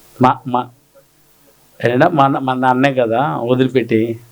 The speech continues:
మా అక్కే కదా వదిలిపెట్టి అని, అని అక్కడ యాకోబుకు కూడా లేదు. యాకోబు ఎవరా? అన్న కదా, యేసుక్రీస్తు అన్న కదా. యేసుక్రీస్తు అన్నకే లేదు ఈ అవకాశం అని ఆ అన్న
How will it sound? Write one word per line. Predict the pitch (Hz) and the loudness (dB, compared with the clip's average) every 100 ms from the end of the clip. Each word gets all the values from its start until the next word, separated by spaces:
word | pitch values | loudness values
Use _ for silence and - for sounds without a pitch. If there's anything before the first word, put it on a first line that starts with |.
| _ _ | _ _
మా | 123 123 | 2 4
అక్కే | 117 151 | 4 0
కదా | 131 117 123 | 0 0 0
వదిలిపెట్టి | 117 135 135 131 117 113 107 113 _ _ - - - 110 | 2 0 2 0 -2 -4 -6 -10 _ _ -20 -20 -6 0
అని, | 107 127 117 113 135 - - | 2 2 2 -2 -4 -14 -8
అని | - 120 151 156 120 131 175 196 - _ _ _ - | -4 2 4 6 4 2 0 -2 -10 _ _ _ -8
అక్కడ | 110 - - 147 113 117 | -6 -2 2 2 2 2
యాకోబుకు | 139 151 202 240 262 254 226 214 | 4 4 4 2 4 4 2 -2
కూడా | 165 175 | 0 0
లేదు. | 175 151 123 107 - _ _ _ _ _ _ _ _ _ _ - | 2 0 -4 -10 -18 _ _ _ _ _ _ _ _ _ _ 0
యాకోబు | 135 170 180 139 | 2 4 2 2
ఎవరా? | 117 98 110 _ _ _ _ _ _ _ _ _ _ _ - | 0 -4 -16 _ _ _ _ _ _ _ _ _ _ _ -2
అన్న | 123 165 208 240 | 0 0 0 0
కదా, | 208 135 127 185 165 | 0 2 2 0 -2
యేసుక్రీస్తు | 156 214 226 226 214 175 | 0 0 0 -4 -2 0
అన్న | 160 196 | 0 0
కదా. | 170 143 180 - _ 135 | 0 0 -2 -4 _ -2
యేసుక్రీస్తు | 147 240 247 226 254 254 240 | 2 2 2 0 0 4 4
అన్నకే | 190 208 254 302 339 | 4 2 2 4 4
లేదు | 330 330 | 6 4
ఈ | 302 | 6
అవకాశం | 285 302 311 311 285 277 | 4 4 6 4 4 0
అని | 294 | 2
ఆ | 247 196 | 2 4
అన్న | 202 254 | 2 2